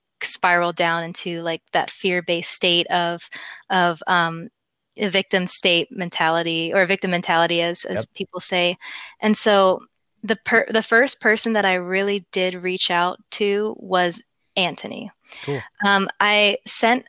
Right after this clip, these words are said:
Speaker 1: I sent an email to Ben from Terrain Theory, and, um, and he responded back. I was so excited about that. And then I, I also attended Veda Austin's Water is God conference,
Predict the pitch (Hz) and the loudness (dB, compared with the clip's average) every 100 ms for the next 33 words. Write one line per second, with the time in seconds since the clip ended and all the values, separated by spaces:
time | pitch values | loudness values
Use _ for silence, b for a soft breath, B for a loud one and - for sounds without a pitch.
0 | _ - 214 - 269 254 214 233 220 202 | _ -2 0 2 2 2 0 0 2 0
1 | - 208 175 196 190 190 196 190 - 196 | -2 -6 0 0 0 -4 -6 -4 -4 -2
2 | 190 196 196 185 180 180 - 190 185 190 | -2 -2 -2 0 0 -2 -4 -4 -2 0
3 | 180 180 - 196 202 214 208 - 214 202 | -2 -4 -8 -4 0 2 2 2 2 2
4 | 180 180 220 226 214 190 190 - 190 190 | 2 2 2 2 2 2 0 -2 -2 0
5 | 202 190 190 190 190 190 196 190 185 - | 0 2 2 2 0 0 2 2 2 0
6 | 196 190 185 180 180 - _ - 190 185 | -2 0 0 0 -4 -12 _ 0 2 2
7 | - - B B - 202 214 226 208 - | -2 -10 B B 0 2 2 2 -2 -2
8 | 214 208 190 185 185 180 180 185 - 190 | -2 -2 0 0 2 2 2 0 -4 -4
9 | 185 180 180 185 185 170 - 165 185 - | -6 -2 0 2 0 -2 2 2 2 -2
10 | 208 214 233 240 262 - | -4 -2 -4 -2 -2 -6